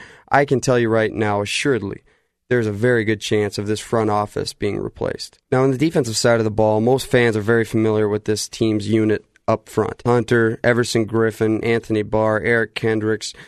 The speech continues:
The team has some very talented players up front that are obviously gonna be capable of holding their own. In the linebacker core, Anthony Barr is coming off an inconsistent year a year ago. Eric Kendricks is the leader of this defense and, by my account, is developing in-,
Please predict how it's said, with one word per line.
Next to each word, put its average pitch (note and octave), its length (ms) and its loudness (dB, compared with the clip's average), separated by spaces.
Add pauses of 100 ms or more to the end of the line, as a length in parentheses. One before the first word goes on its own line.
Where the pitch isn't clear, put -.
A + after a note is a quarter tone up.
(120)
The C3+ 60 -4
team A3 280 2
has C#3 180 2
some A#2+ 120 0
very B2+ 360 4
talented B2 460 0
players A2+ 340 0
up G#2+ 200 -4
front A2+ 360 0
that A2 100 0
are G#2+ 240 -2
obviously C3+ 420 0
gonna A2+ 160 0
be A2 140 0
capable A2 480 -2
of G#2 100 -4
holding G#2+ 300 0
their G2+ 200 0
own. - 260 -6
In D3 60 4
the D#3 60 4
linebacker F3 440 2
core, D3+ 320 2
Anthony C#3+ 320 0
Barr B2 200 2
is A#2+ 80 -2
coming A#2+ 240 0
off A#2 160 0
an A2+ 80 0
inconsistent A#2 600 -4
year A#2 180 0
a A2+ 60 -2
year A2 200 0
ago. G#2+ 360 0
Eric D#3 200 2
Kendricks D3+ 360 2
is A2+ 80 -4
the A2+ 80 -2
leader C3 240 2
of A#2 80 0
this A#2 160 -2
defense A#2 480 -2
and, G#2+ 320 -2
by A2+ 160 2
my B2 200 2
account, A#2+ 460 -2
is G#2 140 -4
developing A2+ 540 0
in-, A2 140 -2